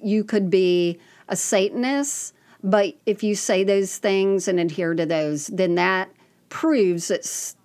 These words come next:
God's plan of the seven mountains is,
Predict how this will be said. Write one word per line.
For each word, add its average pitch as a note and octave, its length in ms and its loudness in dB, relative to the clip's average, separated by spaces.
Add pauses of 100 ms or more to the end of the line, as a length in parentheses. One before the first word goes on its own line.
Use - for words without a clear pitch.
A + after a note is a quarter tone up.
(160)
God's F3 720 0 (100)
plan D#3 600 -4 (560)
of F3 120 -4
the E3 100 0
seven D#3 500 -2
mountains D3+ 500 -6
is, F3+ 260 -10